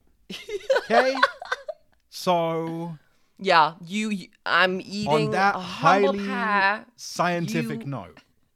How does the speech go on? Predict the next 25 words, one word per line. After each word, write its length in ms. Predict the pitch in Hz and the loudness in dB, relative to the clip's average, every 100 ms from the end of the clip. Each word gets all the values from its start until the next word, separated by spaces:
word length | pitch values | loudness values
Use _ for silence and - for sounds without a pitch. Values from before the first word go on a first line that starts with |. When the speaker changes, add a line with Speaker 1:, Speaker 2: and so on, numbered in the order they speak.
| _ _ _ - _ _ _ | _ _ _ -20 _ _ _
Speaker 1:
You 120 | 180 | -10
bested 420 | 156 147 - - - | -6 -6 -8 -18 -10
me. 80 | |
Speaker 2:
is 160 | 156 147 | -8 -6
it 240 | 101 80 - | -8 -12 -16
Speaker 1:
You 100 | 170 | -14
bested 440 | 165 202 - - - | -12 -12 -14 -20 -20
me. 120 | 156 156 | -20 -12
Speaker 2:
time 280 | 143 151 170 | -8 -6 -8
for 600 | - 151 107 85 90 101 _ _ _ - | -8 -8 -8 -8 -16 -20 _ _ _ 0
Speaker 1:
No, 200 | 233 254 | 4 4
wait. 240 | 269 247 - | 4 -2 0
Speaker 2:
Oh, 220 | 156 170 | 2 4
Speaker 1:
I'm 80 | 208 | 2
not 140 | 202 | -2
done. 240 | 196 175 - | -6 -8 -14
Speaker 2:
it's 140 | - | -8
not? 340 | 135 156 - 139 _ _ _ _ _ _ _ _ _ _ _ _ _ _ _ _ _ - | -4 -2 -4 -12 _ _ _ _ _ _ _ _ _ _ _ _ _ _ _ _ _ -4
Speaker 1:
No, 100 | 208 | 0
I'm 120 | 196 | 0
just 200 | 196 220 | -2 -8
gonna, 240 | 233 220 - _ | -6 -4 -4 _
I'm 280 | - 196 202 | -4 -4 -6
Speaker 2:
Okay. 160 | 196 104 | -10 -10
Speaker 1:
gonna 280 | 254 220 277 | -8 -8 -10